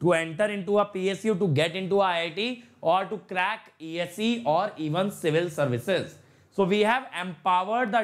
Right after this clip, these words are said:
dreams of such student, and that vision, that revolution keeps me awake till late night, and that always brings me here in front of you to deliver the most quality content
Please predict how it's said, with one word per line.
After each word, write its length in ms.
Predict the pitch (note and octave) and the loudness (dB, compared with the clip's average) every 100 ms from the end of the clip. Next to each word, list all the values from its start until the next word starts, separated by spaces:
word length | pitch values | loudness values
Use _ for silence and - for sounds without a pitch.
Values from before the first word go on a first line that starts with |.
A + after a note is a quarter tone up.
| D3+ | -2
dreams 380 | C3 F3+ A#3+ A3+ | -6 -2 0 2
of 140 | G#3+ - | 2 0
such 180 | E3 | -8
student, 500 | - - D#3 C3+ F3 E3+ - _ | -6 -2 2 2 -2 -10 -20 _
and 320 | D3 F#3 E3+ | -2 -2 -2
that 280 | D3 E3+ G3+ | 0 0 -4
vision, 440 | D3+ D#3 D3 G#3 D3+ | -12 -10 -4 -2 2
that 260 | D3 D#3+ | 0 0
revolution 640 | D#3 C#3+ C#3+ D#3 D3+ G#3+ F3+ | -4 -4 -2 -2 0 0 -2
keeps 400 | - F#3 G3+ - | -2 -2 -2 -4
me 160 | A3 A3+ | 0 2
awake 440 | E3 D3+ F3+ - | 2 -2 -6 -4
till 100 | F3 | -2
late 340 | D#3 C#3+ F3 E3+ | 2 2 0 -2
night, 320 | C3+ C3+ D#3 - - _ | -2 -2 -6 -12 -20 _
and 320 | C#3 F3+ F3+ | -2 -2 -2
that 280 | D3 E3+ G3 | -4 -4 -4
always 480 | E3+ D#3 E3 G3 G#3+ | -6 -6 -4 0 0
brings 380 | D3+ E3 E3 D3+ | -2 -4 -4 -4
me 160 | F#3 | 0
here 260 | D3+ C#3+ F3 | 0 2 0
in 240 | C#3 D#3 | 0 -2
front 280 | D3+ D3 C3 | 0 0 0
of 180 | C#3+ C3 | -2 0
you 340 | E3+ C#3+ D3+ - - | 2 2 0 -6 -4
to 120 | F3 | 0
deliver 420 | F3 G#3 F3+ G#3 A3 | 2 2 2 2 0
the 120 | G#3+ | -2
most 560 | D3 C#3 F3 B3 A#3+ - | -6 -6 0 0 -2 -2
quality 480 | E3+ D#3 D3+ E3 | -2 -2 -4 -6
content 560 | D3+ D#3 D3+ C#3 D#3+ F3+ | -2 -2 0 0 0 -6